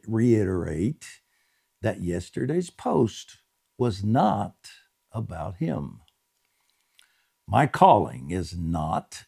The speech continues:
to defend Donald Trump, support Republicans,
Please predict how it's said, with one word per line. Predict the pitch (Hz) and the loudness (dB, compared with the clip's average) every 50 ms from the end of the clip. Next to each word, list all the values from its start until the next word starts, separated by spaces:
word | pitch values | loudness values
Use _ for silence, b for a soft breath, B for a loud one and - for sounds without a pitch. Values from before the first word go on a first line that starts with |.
| _ - | _ -6
to | - 107 90 82 | -2 -2 -2 0
defend | 80 87 85 - - - 85 82 80 76 82 90 117 131 - - _ _ _ - | 0 -2 -4 -4 -6 -6 -4 -4 -4 -4 -4 -4 -4 -4 -6 -10 _ _ _ -14
Donald | - 76 67 76 78 73 69 - - - | -12 -10 -10 -8 -8 -10 -10 -12 -14 -16
Trump, | - - 85 117 165 - _ _ _ _ _ _ _ _ _ _ _ _ _ _ _ _ _ _ _ _ _ _ _ _ _ _ | -14 -8 -6 -6 -6 -8 _ _ _ _ _ _ _ _ _ _ _ _ _ _ _ _ _ _ _ _ _ _ _ _ _ _
support | - - - 101 82 - - - - 87 82 101 - | -16 -8 -6 -6 -6 -6 -8 -8 -6 -4 -2 -2 -2
Republicans, | - 123 117 117 - - - 71 57 - 67 - - - - - - 165 - - - - - _ | -2 -2 -2 -2 -4 -8 -8 -8 -8 -8 -10 -10 -8 -6 -4 -4 -6 -8 -10 -18 -20 -20 -20 _